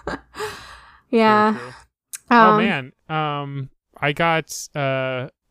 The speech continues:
Speaker 2: the, I, I have a fish allergy. I mean, I, do you hate on me?
Speaker 1: I feel bad, yeah, that you have that fil-, fish allergy. However, I don't really s-, s-, like fish, so I'm
Speaker 2: <laughs>
Speaker 1: trying
Speaker 2: So you're
Speaker 1: to,
Speaker 2: like, "I don't feel that
Speaker 1: it's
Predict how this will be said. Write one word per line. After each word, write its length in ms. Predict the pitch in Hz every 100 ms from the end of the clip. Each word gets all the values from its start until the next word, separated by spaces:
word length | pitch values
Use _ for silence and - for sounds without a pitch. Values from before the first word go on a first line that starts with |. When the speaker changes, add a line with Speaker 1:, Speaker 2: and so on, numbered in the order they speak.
| 151
Speaker 2:
the, 420 | - 135 131 139 - -
I, 80 | 143
I 180 | 160 170
have 140 | 165
a 60 | 139
fish 260 | 170 -
allergy. 440 | 117 110 120 143 -
I 60 | 147
mean, 200 | 131 135
I, 160 | 139
do 160 | 135 143
you 80 | 131
hate 160 | 143
on 120 | 135
me? 160 | 131 160 - - - - -
Speaker 1:
I 120 | 262
feel 200 | - 311
bad, 280 | 262 359 311
yeah, 140 | 214
that 140 | 202 214
you 80 | 226
have 180 | 214 202
that 180 | 208 -
fil-, 100 | 202
fish 360 | 214 226 220
allergy. 280 | 220 208 214
However, 800 | 190 254 247 269 226 202 196 214 - - - - -
I 600 | 233 220 214 220 220 233 -
don't 360 | 233 220 220 269
really 300 | 220 214 214
s-, 300 | - - - -
s-, 180 | - - 214
like 360 | 214 214 -
fish, 380 | - 254 277 277
so 920 | - - - 233 220 226 220 220 294 _ - -
I'm 220 | 247 240
Speaker 2:
<laughs> 0 |
Speaker 1:
trying 280 | 220 254 247
Speaker 2:
So 80 |
you're 100 | 160
Speaker 1:
to, 80 | 254
Speaker 2:
like, 160 | 190 170
"I 40 |
don't 140 | 202 -
feel 140 | 175
that 180 | 139
Speaker 1:
it's 60 | 151